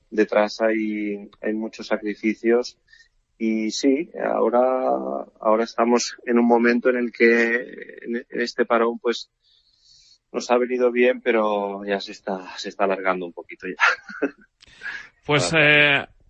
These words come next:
Speaker 2: a ver si pasa esto ya rápido, que quede como un, una pesadilla, un mal sueño que hemos vivido y que, que podamos volver a recuperar la normalidad, que podamos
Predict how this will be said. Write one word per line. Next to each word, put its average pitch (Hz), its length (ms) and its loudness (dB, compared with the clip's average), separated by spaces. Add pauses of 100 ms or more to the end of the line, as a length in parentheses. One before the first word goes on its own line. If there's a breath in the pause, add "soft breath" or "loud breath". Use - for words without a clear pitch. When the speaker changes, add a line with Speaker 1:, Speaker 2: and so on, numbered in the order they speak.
(120)
Speaker 2:
a 156 140 4
ver 185 160 6
si 180 160 -2
pasa 160 320 0
esto 147 220 -4
ya 139 420 4
rápido, 165 460 4
que 143 160 2
quede 151 200 4
como 147 220 0
un, 139 520 -2
una 143 180 2
pesadilla, 147 520 2
un 143 160 0
mal 143 200 2
sueño 143 340 0
que 143 80 0
hemos 139 400 0
vivido 151 420 4
y 147 140 4
que, 123 500 2
que 127 80 -4
podamos 123 600 0
volver 123 280 2
a 120 220 4
recuperar 117 380 0
la 120 120 0
normalidad, 120 520 2
que 165 100 2
podamos 139 500 0